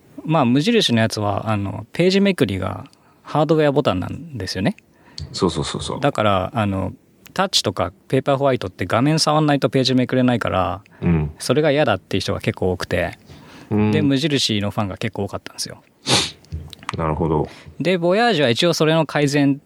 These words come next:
Speaker 1: 点として、ページめくりを、なんか画面の横にある変なボタンみたいなので、
Speaker 2: うん。
Speaker 1: できるようになるから、まあ、両方のいいとこ取りみたいな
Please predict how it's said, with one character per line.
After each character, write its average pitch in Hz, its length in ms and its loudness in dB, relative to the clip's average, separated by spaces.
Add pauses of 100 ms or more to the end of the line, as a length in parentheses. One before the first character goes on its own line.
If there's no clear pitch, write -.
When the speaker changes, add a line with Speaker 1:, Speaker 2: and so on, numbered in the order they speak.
(160)
Speaker 1:
点 104 340 0
と 113 140 0
し - 100 2
て、 175 180 2
ペ 143 180 2
ー - 20 0
ジ 151 120 2
め 147 140 4
く 123 140 0
り 101 140 0
を、 95 260 -4 (680)
な 110 120 2
ん - 20 -2
か - 180 -4
画 127 140 0
面 151 180 4
の 143 60 4
横 139 240 2
に 147 100 4
あ 139 60 2
る 113 80 0
変 117 160 2
な 95 160 -2 (400)
ボ 113 160 0
タ 113 140 2
ン 113 40 4
み 113 80 4
た 107 120 0
い 95 40 0
な 92 120 -6
の 90 80 -8
で、 92 180 -8 (240)
Speaker 2:
う 90 60 0
ん。 73 220 2 (200)
Speaker 1:
で 113 120 2
き 127 100 2
る 113 60 0
よ 104 60 -2
う - 40 -2
に 104 40 -2
な 101 80 0
る 98 60 -4
か 123 120 0
ら、 139 360 2 (220)
ま 107 440 0
あ、 143 60 -14 (180)
両 120 160 4
方 127 140 4
の 98 140 -2
い 104 60 0
い 104 40 0
と 110 100 2
こ 104 80 2
取 101 180 0
り 101 40 0
み 101 80 -2
た 95 120 -2
い 87 80 -8
な - 180 -12